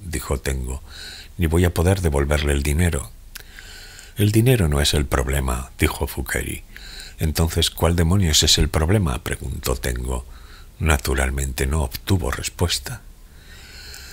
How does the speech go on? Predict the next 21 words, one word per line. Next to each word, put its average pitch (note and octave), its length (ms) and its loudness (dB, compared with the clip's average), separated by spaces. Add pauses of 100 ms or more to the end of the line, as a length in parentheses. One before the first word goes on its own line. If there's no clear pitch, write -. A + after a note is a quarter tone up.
(220)
Tal A#2 180 4
y F#2 60 2
como D#2+ 280 0
había F2+ 260 2
determinado D2 680 2
la B1+ 140 0
noche D2 280 0
anterior, C2 600 -2 (360)
Tengo G#2 280 4
decidió F2 480 2
ir G2 140 4
en D2+ 160 0
busca D2+ 320 0
de B1+ 100 0
Aomame. C2 580 -4 (920)
Dedicándose D#2+ 720 2
a C#2 100 4
ello E2 220 2
un D#2 160 0
día D2+ 180 2
entero, D2+ 540 0